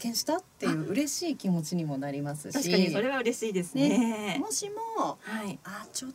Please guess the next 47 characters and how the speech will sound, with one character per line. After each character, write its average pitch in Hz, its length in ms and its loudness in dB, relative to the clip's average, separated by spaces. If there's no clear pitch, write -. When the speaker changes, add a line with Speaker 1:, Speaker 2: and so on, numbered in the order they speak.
Speaker 1:
と 233 100 -8
う 226 60 -8
ま 262 120 -4
く 262 100 -8
い 233 60 -6
か 240 120 -10
な 269 100 -2
か 269 100 -8
っ - 20 -10
た 220 180 -8
な 277 100 2
っ 311 40 -4
て - 160 -4
思 220 180 0
っ 277 40 -2
た - 120 -6
と 175 120 -6
し - 80 -8
て - 120 -8
も、 214 400 -2
も 330 80 -6
う - 20 -6
一 359 60 -10
回 320 220 0
レ 311 120 0
シ - 120 -8
ピ 185 100 -6
見 160 140 -4
て、 233 340 -2
あ、 202 40 -4
Speaker 2:
は 190 120 0
い。 - 40 -2
Speaker 1:
こ 185 60 -4
こ 302 160 -2
か 381 220 -4
な、 311 240 -2
こ 190 120 0
こ 269 160 -4
が 359 120 -4
う 403 60 -8
ま 480 100 -8
く 294 100 0
い 262 60 -2
か 208 100 -6
な 226 100 -6
か 277 100 -6
っ 277 60 -8